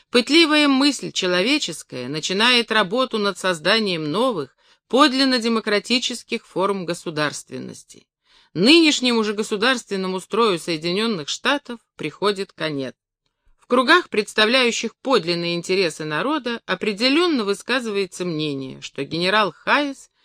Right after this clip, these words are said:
не только девятнадцатый по счету, но и последний президент Соединенных Штатов.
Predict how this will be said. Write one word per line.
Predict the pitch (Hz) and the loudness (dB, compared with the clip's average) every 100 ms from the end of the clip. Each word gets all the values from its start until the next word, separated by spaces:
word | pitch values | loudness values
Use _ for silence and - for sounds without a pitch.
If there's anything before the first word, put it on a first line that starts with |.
| _ - | _ -2
не | 196 | 0
только | 202 349 370 269 | 2 4 4 2
девятнадцатый | 190 214 226 214 185 143 156 - 165 | 0 0 0 2 2 0 -8 -8 -4
по | 180 196 | -2 -2
счету, | - 160 139 - - | -2 -6 -8 -14 -10
но | 151 196 | 0 2
и | 190 | 2
последний | - 135 131 - 147 247 262 285 285 | 0 -8 -8 -6 -2 -2 -2 -6 -6
президент | - 147 143 143 185 220 | -8 -6 -6 -4 -2 -4
Соединенных | - 165 151 147 143 147 151 | -6 -8 -6 -6 -6 -8 -10
Штатов. | - - - - | -12 -12 -14 -16